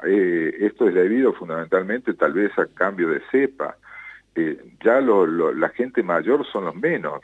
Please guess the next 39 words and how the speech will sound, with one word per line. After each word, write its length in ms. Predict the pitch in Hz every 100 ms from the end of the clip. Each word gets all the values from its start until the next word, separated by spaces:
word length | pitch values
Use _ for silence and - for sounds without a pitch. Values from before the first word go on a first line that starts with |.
| -
la 220 | 76 85
gente 360 | - 147 107
menor 320 | 85 87 120 113
de 100 | 95
sesenta 540 | 80 - 107 - 117
años 240 | 156 120 78
son 160 | 80
los 180 | 76 76
más, 260 | 131 151 98 - _ - - _
y 300 | 85 85 87
la 140 | 85 78
gente 260 | 147 143
entre 200 | 107 98
cuarenta 440 | - 85 120 135 113
y 20 |
cincuenta 540 | - 82 104 - 98
años 280 | 131 127 101 -
son 220 | 101 107 _ -
la 160 | 80
mayoría, 640 | 76 73 82 156 143 - - - - - -
y 100 | -
tenemos 400 | - 92 123 123
gente 240 | - 123 107
de 100 | 80
veinticuatro, 800 | 76 76 - _ 160 170 - 82
tenemos 400 | 87 107 101 87
muertos 500 | 110 123 - 95 76
de 140 | 73
menos 280 | 82 87 82
de 60 | 71
veinticinco 640 | 73 - - 85 82 80
años. 420 | 135 139 82 73 -
Entonces, 440 | - 151 156 - _ - - - _ -
eh, 300 | 113 107 101 _ _ _ _ _ _ _ _
tiene 300 | 180 202 202
que 140 | 139
darse 420 | 135 180 202 - 92
esta 340 | - 92 87
información 760 | 90 82 90 90 90 - 127